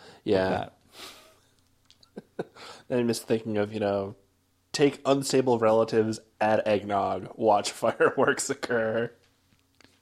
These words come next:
Speaker 2: Uh, again, the email is unsheathedpodcast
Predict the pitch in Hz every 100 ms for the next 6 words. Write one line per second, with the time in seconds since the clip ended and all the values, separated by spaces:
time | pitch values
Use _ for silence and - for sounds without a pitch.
0 | _ _ _ - - 156 120 - - -
1 | - _ _ 123 120 113 110 110 131 123
2 | 107 135 131 113 98 107 _ 127 135 131
3 | - 131 127 - 131 127 123 - 127 127
4 | -